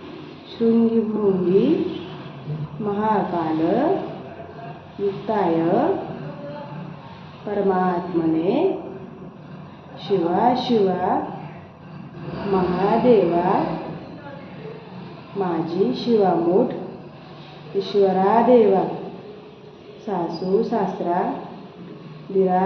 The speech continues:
भावा, ननंदा जावा, भ्रतरा, नावडतीची असेल तर आवर्ती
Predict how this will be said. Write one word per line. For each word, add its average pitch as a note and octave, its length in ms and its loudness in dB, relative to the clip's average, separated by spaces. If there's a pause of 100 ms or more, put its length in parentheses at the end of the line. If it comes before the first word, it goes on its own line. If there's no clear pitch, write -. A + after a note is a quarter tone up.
(120)
भावा, F#3 560 2 (1300)
ननंदा G3 680 4
जावा, G3+ 640 4 (320)
भ्रतरा, G#3+ 680 4 (1000)
नावडतीची F#3+ 1300 0 (840)
असेल G3+ 640 2
तर G#3+ 280 6 (920)
आवर्ती G3 1080 4